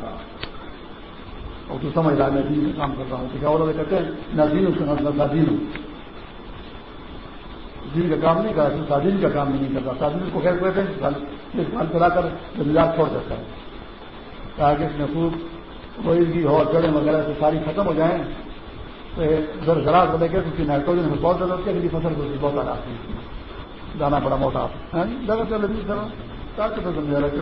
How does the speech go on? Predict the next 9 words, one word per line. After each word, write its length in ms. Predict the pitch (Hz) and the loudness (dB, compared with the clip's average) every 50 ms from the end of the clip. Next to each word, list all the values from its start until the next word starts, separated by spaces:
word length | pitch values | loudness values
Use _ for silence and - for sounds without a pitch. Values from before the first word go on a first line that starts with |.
| 147 147 | -2 -2
جیسے 200 | 165 160 151 151 - | -2 -4 -4 -4 -4
ماسک 260 | - - - - 151 | -6 -6 -6 -6 -6
میں 80 | 147 131 | -6 -6
تو 60 | 127 139 | -2 0
پوار 160 | 143 143 143 143 | 2 2 2 2
کر 60 | 139 135 139 | 0 -2 -4
دے۔ 100 | 139 131 127 - - - - - - - - - - - - - - - - - - - - - - - - - - - - - - - - 113 - - - - - - - - - - - - - - - - | -4 -4 -6 -6 -8 -8 -10 -12 -12 -10 -10 -12 -12 -12 -14 -14 -14 -14 -14 -14 -14 -14 -14 -12 -12 -12 -12 -14 -14 -14 -14 -14 -14 -14 -14 -14 -14 -14 -14 -12 -12 -12 -12 -14 -14 -14 -14 -12 -12 -12 -10 -6
کیا 180 | 175 143 135 127 120 | -4 -2 -2 -2 -4
بھائی، 140 | 123 120 | -4 -6